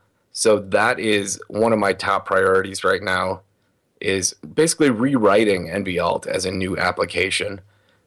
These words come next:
And, uh, and then the others, the other one that is half finished is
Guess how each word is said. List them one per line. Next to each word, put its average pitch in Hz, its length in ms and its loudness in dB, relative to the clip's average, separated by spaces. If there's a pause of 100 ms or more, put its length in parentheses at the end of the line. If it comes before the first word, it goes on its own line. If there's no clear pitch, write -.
(100)
And, 101 340 0
uh, 92 380 2 (180)
and 113 160 2
then 123 320 2
the 113 140 4
others, 113 480 0 (240)
the 117 180 2
other 143 320 4 (560)
one 127 560 2
that 110 220 6
is 101 280 -2
half 123 260 0
finished 123 480 0
is 101 380 -6